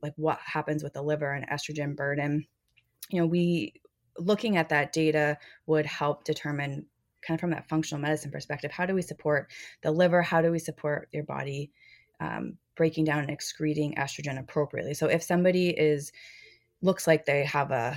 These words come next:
high estrogen burden or they're not detoxifying their estrogen really well, it doesn't preclude them from using, uh, um, bioidenticals. It just means that we have some work to do on helping support all of the,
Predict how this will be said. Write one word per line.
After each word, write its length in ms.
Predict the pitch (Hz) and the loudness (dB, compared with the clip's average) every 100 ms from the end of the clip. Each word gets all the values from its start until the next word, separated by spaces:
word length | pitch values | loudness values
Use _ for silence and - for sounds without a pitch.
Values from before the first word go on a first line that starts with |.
| - - | -8 0
high 260 | 175 160 | 4 4
estrogen 540 | 104 131 135 127 127 135 | 4 0 -4 -4 -4 -2
burden 320 | 120 123 131 | -2 0 -2
or 100 | 117 | -2
they're 120 | 139 | 0
not 460 | 151 156 151 143 - | 2 2 2 0 -2
detoxifying 640 | 156 151 107 - 139 139 143 | -4 -4 -6 -10 -8 -4 -4
their 100 | 95 | -4
estrogen 540 | 131 - 139 139 139 | -4 -6 -8 -6 -6
really 420 | 143 135 131 131 - | -4 -4 -4 -6 -10
well, 600 | 147 147 120 139 208 254 - - - | -8 -4 -2 2 2 0 -8 -18 -4
it 120 | 180 | 0
doesn't 420 | 190 202 208 180 - _ | 4 4 2 0 -6 _
preclude 440 | - 165 - 185 165 | -4 -4 -2 -2 0
them 200 | 139 143 | -2 -2
from 200 | 139 143 | -6 -4
using, 580 | 147 147 139 131 131 - _ - | -4 -4 -6 -6 -8 -12 _ -20
uh, 200 | - - - 151 | -20 -20 -14 -8
um, 180 | 143 | -6
bioidenticals. 920 | 139 135 127 135 143 135 170 185 202 208 - - - | 0 0 0 -2 -2 -2 0 2 2 2 -6 -8 -2
It 80 | |
just 220 | 180 185 185 | 0 0 2
means 180 | 185 | 2
that 140 | 165 156 | 4 2
we 80 | 170 | 2
have 180 | 165 | 0
some 220 | - 156 156 | 0 0 0
work 180 | 160 - | -2 -4
to 80 | |
do 200 | 151 147 | -4 -4
on 100 | 143 | -4
helping 380 | 143 151 156 151 | -4 -4 -2 -2
support 500 | - 143 - 156 151 | -4 -12 -6 -4 -2
all 220 | 147 143 147 | -4 -4 -4
of 140 | 143 | -4
the, 280 | 143 139 | -6 -4